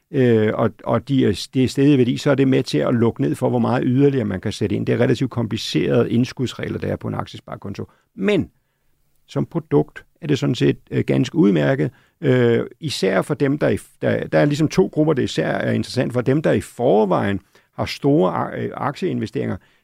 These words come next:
øh, der synes jeg da, at man skal gøre brug af at flytte nogle af pengene over i et, i, i et, øh, i et, øh, ak-, på en aktiesparekonto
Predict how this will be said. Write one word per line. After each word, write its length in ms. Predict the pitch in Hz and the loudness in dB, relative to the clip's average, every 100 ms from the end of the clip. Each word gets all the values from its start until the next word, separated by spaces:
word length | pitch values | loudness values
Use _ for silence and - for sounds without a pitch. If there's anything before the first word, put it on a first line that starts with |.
| - | -2
øh, 200 | 117 110 _ | 0 0 _
der 140 | 160 165 _ | 0 0 _
synes 280 | - 165 147 | -6 -2 0
jeg 80 | |
da, 60 | 127 | 2
at 60 | 110 | 2
man 100 | 107 | 0
skal 180 | - 113 | -2 -2
gøre 220 | 113 101 | 0 0
brug 260 | 143 160 | 0 0
af 40 | 135 | 2
at 80 | 123 | 0
flytte 200 | 127 120 | 0 2
nogle 280 | 139 156 | 0 0
af 160 | 127 98 | 0 -2
pengene 320 | 135 127 143 | -2 0 2
over 280 | 120 127 139 | 2 2 0
i 220 | 95 107 95 | 0 0 0
et, 120 | - | -2
i, 280 | - 104 101 | -2 0 0
i 200 | - 101 | 0 0
et, 160 | 95 - | 0 0
øh, 200 | 95 90 | -2 -2
i 280 | 90 104 92 | -4 -4 -4
et, 100 | 101 | -4
øh, 160 | 98 95 143 | -4 -4 -4
ak-, 100 | - | -6
på 80 | - | -4
en 60 | 110 | -2
aktiesparekonto 720 | 127 170 160 123 120 113 120 | -2 -4 -4 -6 -4 -4 -4